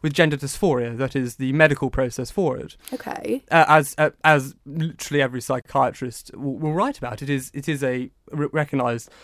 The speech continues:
Speaker 1: uh, recognised disorder. Uh, and again, there's nothing wrong with that. People are who people are. And there's nothing I've also said. There's, there's nothing wrong, and I think I, I do express this in all my comments, there's nothing wrong at all with being gender non-conforming, with wearing what you like or wearing the stars you like. What the comments are referring to is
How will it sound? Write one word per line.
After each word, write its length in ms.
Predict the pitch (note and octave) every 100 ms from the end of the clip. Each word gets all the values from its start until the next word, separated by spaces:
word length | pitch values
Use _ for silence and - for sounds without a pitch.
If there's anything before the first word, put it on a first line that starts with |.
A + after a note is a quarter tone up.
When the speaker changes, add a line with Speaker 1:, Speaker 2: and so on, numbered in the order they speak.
| - -
Speaker 1:
uh, 300 | C3 B2+ C3
recognised 720 | E3+ C#3+ C3+ B2 A2+ - -
disorder. 460 | - B3 C4 A#2+ - - - - _ _ _
Uh, 200 | F3 F3
and 100 | G3
again, 300 | G#3+ - D3
there's 140 | F3+ E3+
nothing 260 | D3 C#3
wrong 160 | B2 A2+
with 140 | B2
that. 180 | A3+ C#4
People 320 | F3 D#3 D3
are 220 | D3+ D#3
who 200 | F#3+ E3
people 280 | F3 F#3+ A3
are. 160 | D4 C3
And 100 | D3+
there's 100 | D#3
nothing 280 | A#3 A3 D3+
I've 240 | C#3 C3+
also 260 | G#3+ A3+ B2
said. 320 | G#2+ - -
There's, 160 | F3+
there's 180 | F3+ G#3+
nothing 360 | G#3+ C4 F3 C#3+
wrong, 340 | F#3 C#3 A2+
and 100 | A2+
I 40 | A2+
think 160 | C#3+
I, 100 | B2 - -
I 120 | E3+
do 140 | D#3+ A3+
express 340 | D#3+ C#3+ A2
this 160 | B2+ B2
in 40 |
all 60 | A#2+
my 140 | G#2+
comments, 320 | - C3+ -
there's 100 | G#3+
nothing 320 | B3+ C#4+ G#3+
wrong 220 | G3 F#3 D#3+
at 120 | -
all 160 | C#4+
with 240 | G3 A#2+ A2
being 280 | C3 A#2 A2
gender 320 | D3 C3 B2
non-conforming, 720 | A#2 A2+ A#2+ - A#2 G2+ G#2+
with 180 | C#3+ C#3+ - -
wearing 420 | F#3 G#3+ E3+ C#3+
what 160 | B2+ -
you 60 | A#2+
like 260 | A#2+ A2
or 140 | D3 D3+
wearing 320 | G#3 F3+ C3
the 80 | A2+
stars 340 | - A#2+ A2
you 60 | A#2
like. 200 | G#2+ E3+
What 180 | B3+
the 60 | F3
comments 340 | E3 B2 -
are 60 | B2+
referring 420 | - - A#2+ A2+
to 160 | A#2+ -
is 280 | C3 D3